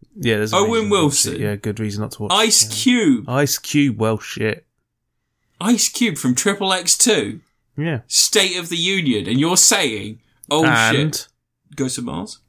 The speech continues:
Speaker 1: Jennifer Lopez.
Speaker 2: Oh, no, I was talking about Ice Cube.
Speaker 1: Yeah, I don't care about
Speaker 2: Oh,
Speaker 1: Ice
Speaker 2: yeah,
Speaker 1: Cube.
Speaker 2: Jennifer Lopez is in it as
Speaker 1: Yeah,
Speaker 2: well.
Speaker 1: that's the, Jennifer Lopez is the star.
Speaker 2: Yeah, she is. And the snake.
Speaker 1: And the snake.
Speaker 2: But, you know, the
Speaker 1: Played
Speaker 2: snake,
Speaker 1: by Ron Jeremy's penis.
Speaker 2: the snake got a bigger trailer.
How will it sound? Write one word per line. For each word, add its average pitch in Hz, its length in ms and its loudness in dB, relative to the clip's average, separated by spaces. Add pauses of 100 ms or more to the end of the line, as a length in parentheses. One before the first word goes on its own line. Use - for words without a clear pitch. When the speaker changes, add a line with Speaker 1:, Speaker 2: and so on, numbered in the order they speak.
Speaker 1:
Jennifer 262 300 2
Lopez. 180 720 2 (280)
Speaker 2:
Oh, 175 160 -4
no, 220 220 4
I 233 40 6
was 233 120 2
talking 220 160 -2
about 160 260 -4
Ice 156 200 -2
Cube. - 320 -4 (400)
Speaker 1:
Yeah, 139 60 -2
I 156 40 0
don't 165 100 -4
care 165 100 -4
about 185 120 2
Speaker 2:
Oh, - 40 4
Speaker 1:
Ice 214 60 2
Speaker 2:
yeah, 208 60 2
Speaker 1:
Cube. - 80 0
Speaker 2:
Jennifer 202 280 0
Lopez 185 400 -2
is 110 60 -8
in 104 80 -6
it 90 40 -6
as 87 60 0
Speaker 1:
Yeah, 233 60 2
Speaker 2:
well. 226 80 2
Speaker 1:
that's 226 100 -4
the, 208 160 -2 (140)
Jennifer 190 380 -4
Lopez 202 280 0
is 117 120 -2
the 107 80 -2
star. 123 480 0 (220)
Speaker 2:
Yeah, 226 120 0
she 269 240 0
is. - 220 -6
And 151 100 0
the 147 60 0
snake. 110 480 -2 (400)
Speaker 1:
And 117 140 -4
the - 40 -6
snake. 110 300 -4 (240)
Speaker 2:
But, 117 240 -6
you 123 100 0
know, 110 140 -4
the - 60 -8
Speaker 1:
Played 123 100 2
Speaker 2:
snake, 131 120 0
Speaker 1:
by 113 80 2
Ron 107 220 -2
Jeremy's 101 320 -2
penis. 98 320 -6
Speaker 2:
the 277 60 -4
snake 139 280 -2
got 110 100 -4
a 110 40 -4
bigger 107 220 -8
trailer. 110 420 -8